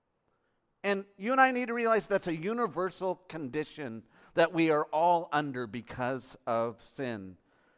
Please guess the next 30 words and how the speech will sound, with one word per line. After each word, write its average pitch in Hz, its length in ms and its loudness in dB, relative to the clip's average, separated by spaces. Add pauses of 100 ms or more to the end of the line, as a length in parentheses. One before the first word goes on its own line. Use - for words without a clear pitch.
(120)
So 143 200 -2
in 143 100 -2
the 131 140 -2
Old 151 300 2
Testament, 143 640 -2 (880)
one 131 200 -2
of 147 80 -8
the 185 80 -2
punishments 160 1040 -4
in, 147 200 -6
of, 147 140 0
for - 180 -10
sin 151 260 -8
in 151 60 -6
the 139 120 -4
Old 175 180 2
Testament 147 420 -6 (240)
is 147 140 -6
that 151 220 0
God 131 240 4
would 165 140 0
hide 113 280 0
his 135 140 -8
face 226 340 -8
from 123 220 -6
his 165 160 -8
people. - 480 -18 (1120)
In 139 200 -2
the 131 120 0
law, 160 540 8